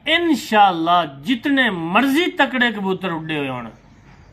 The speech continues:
ਮਜੂਨਾ ਖਾਈਆਂ ਹੋਣਗੇ ਕਬੂਤਰਾਂ ਦੀਆਂ, ਵੱਡੇ ਵੱਡੇ ਉਸਤਾਦਾਂ ਨੇ ਉਡਾਏ ਹੋਏ ਹੋਏ ਹਨਾ,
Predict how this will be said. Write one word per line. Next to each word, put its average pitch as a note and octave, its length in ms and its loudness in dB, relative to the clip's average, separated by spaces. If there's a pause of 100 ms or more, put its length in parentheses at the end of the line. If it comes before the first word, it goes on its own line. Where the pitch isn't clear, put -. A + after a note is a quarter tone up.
(840)
ਮਜੂਨਾ C4+ 600 2
ਖਾਈਆਂ B3 380 2
ਹੋਣਗੇ A3 380 0
ਕਬੂਤਰਾਂ G3 480 -4
ਦੀਆਂ, F#3 300 -4
ਵੱਡੇ G#3 440 0
ਵੱਡੇ F3 340 -4
ਉਸਤਾਦਾਂ A#3 600 2
ਨੇ C4 100 0
ਉਡਾਏ F3+ 380 0
ਹੋਏ D3+ 220 -6
ਹੋਏ C#3+ 140 -6
ਹਨਾ, G3 280 -6